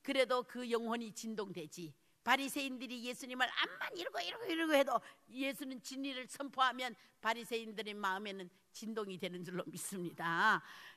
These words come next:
그렇게, 그렇게 했어. 근데 있잖아, 나는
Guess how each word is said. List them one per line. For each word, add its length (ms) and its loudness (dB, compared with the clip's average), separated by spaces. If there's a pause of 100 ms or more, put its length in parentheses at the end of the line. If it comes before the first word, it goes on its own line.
그렇게, 400 4 (1300)
그렇게 300 -6
했어. 260 -10 (440)
근데 160 4
있잖아, 300 2
나는 440 4